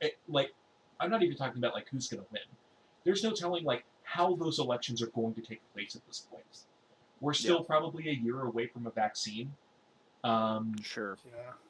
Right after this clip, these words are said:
Speaker 1: which means winter twenty twenty slash twenty twenty-one is going to be probably
Speaker 3: Probably
Speaker 1: something
Speaker 3: when,
Speaker 1: similar to
Speaker 3: yeah.
Speaker 1: this all over again.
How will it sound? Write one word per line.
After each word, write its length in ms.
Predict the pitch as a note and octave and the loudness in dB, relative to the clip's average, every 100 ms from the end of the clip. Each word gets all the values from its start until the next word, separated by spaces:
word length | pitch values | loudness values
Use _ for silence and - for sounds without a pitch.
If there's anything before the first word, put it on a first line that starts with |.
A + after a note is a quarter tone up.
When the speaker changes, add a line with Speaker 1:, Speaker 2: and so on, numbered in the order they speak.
| - | -6
Speaker 1:
which 320 | C3+ B2+ B2+ | 0 2 2
means 460 | C3 B2+ A#2+ A#2+ - | 0 0 0 -2 -4
winter 680 | A#2+ A2 A#2 B2+ - C3+ B2+ | -4 -2 -2 -2 -4 -6 -6
twenty 360 | - C3 B2+ B2+ | -6 -6 -6 -6
twenty 520 | - A#2+ A#2+ C3 C3 - - | -6 -8 -8 -10 -14 -16 -6
slash 460 | - B2+ B2 - | -2 4 2 2
twenty 180 | - B2 | -2 -4
twenty-one 560 | A#2+ C3+ C3 B2 B2 B2 | -4 -6 -4 -4 -4 -4
is 140 | A#2+ | -6
going 220 | - A#2 A#2 | -4 -4 -4
to 80 | |
be 440 | - A#2 A2+ A2+ A2+ - _ _ _ _ _ _ _ _ | -4 -2 0 -2 -4 -10 _ _ _ _ _ _ _ _
probably 400 | - A#2+ A2 A#2+ | -4 2 4 4
Speaker 3:
Probably 180 | D3 C3 | 4 4
Speaker 1:
something 360 | B2 B2+ B2 | 4 4 4
Speaker 3:
when, 60 | B2 | 0
Speaker 1:
similar 440 | - A#2+ A2+ B2+ | 2 2 2 0
to 140 | C3 B2+ | 0 0
Speaker 3:
yeah. 40 | |
Speaker 1:
this 180 | B2+ B2+ | 0 2
all 200 | A#2 A2 - | 2 0 -4
over 240 | - C3 | -8 -4
again. 420 | C3+ C#3 C#3+ D3 | -4 -2 -4 -6